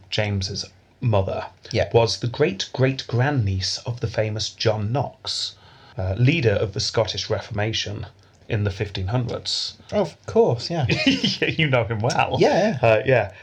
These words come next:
Speaker 1: Uh, which is just an interesting fact. This has got nothing to do with anything. I just thought it was interesting. The, the actual controversy was, like most people, Jane went to church regularly,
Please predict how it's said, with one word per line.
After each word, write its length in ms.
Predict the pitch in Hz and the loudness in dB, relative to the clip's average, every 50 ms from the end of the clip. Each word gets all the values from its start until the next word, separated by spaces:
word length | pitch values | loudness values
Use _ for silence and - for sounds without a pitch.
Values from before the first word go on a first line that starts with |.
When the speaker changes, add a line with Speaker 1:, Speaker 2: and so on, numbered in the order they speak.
| - - | -6 2
Speaker 1:
Uh, 160 | - 117 120 120 | 6 6 6 6
which 260 | - 156 180 180 196 | 6 4 4 4 4
is 140 | 190 - - | 0 0 0
just 180 | 190 - - | -2 0 0
an 60 | 120 | 0
interesting 440 | 110 101 92 - 98 92 - 101 95 | -2 -2 0 -2 -2 -2 -2 -4 -2
fact. 280 | 95 113 104 - - - | 0 0 0 0 -4 -6
This 160 | 110 - - | -6 -6 -6
has 80 | 117 113 | -6 -6
got 140 | 110 98 - | -6 -4 -4
nothing 180 | 98 95 101 | -6 -6 -6
to 100 | 95 - | -6 -4
do 100 | - 104 | -4 -2
with 80 | 104 101 | 0 0
anything. 420 | 101 101 98 95 98 98 95 98 | 0 0 0 -2 -2 -2 -2 -2
I 100 | 95 98 | -2 -2
just 200 | 95 101 95 - | -2 -4 -6 -6
thought 140 | - 107 98 | -6 -6 -6
it 60 | 107 | -6
was 80 | 104 104 | -6 -4
interesting. 480 | 104 98 95 - 95 98 - 98 98 95 - - - - - - | -4 -4 -2 -4 -6 -6 -6 -6 -8 -8 -8 -12 -14 -8 -2 0
The, 200 | 127 131 139 123 | 0 0 0 2
the 180 | 127 127 135 | 0 2 2
actual 580 | 143 151 160 - - - 113 104 98 95 92 - - _ | 2 2 2 0 2 4 4 4 2 0 -4 -10 -12 _
controversy 640 | - - 104 95 92 98 95 98 95 95 - 101 95 | -4 -2 -2 -2 0 0 2 2 2 2 0 -2 0
was, 280 | 98 95 98 95 - | 2 2 0 2 2
like 220 | 117 123 127 - - | 4 4 4 4 4
most 280 | 131 143 156 143 - - | 4 4 4 4 0 -2
people, 320 | - 104 98 - - 98 95 | -2 -2 -2 -2 -4 -4 -2
Jane 340 | 95 - 120 120 120 113 113 | 2 2 2 2 2 0 2
went 220 | 107 107 101 - | 0 0 0 -2
to 100 | - - | -8 -6
church 520 | - - 131 113 95 98 - - - - - - | 0 2 2 2 2 -2 -4 -6 -6 -6 -6 -4
regularly, 720 | 101 101 107 107 95 - 98 95 - - - - - | 0 2 2 2 0 -4 -8 -6 -6 -8 -8 -12 -16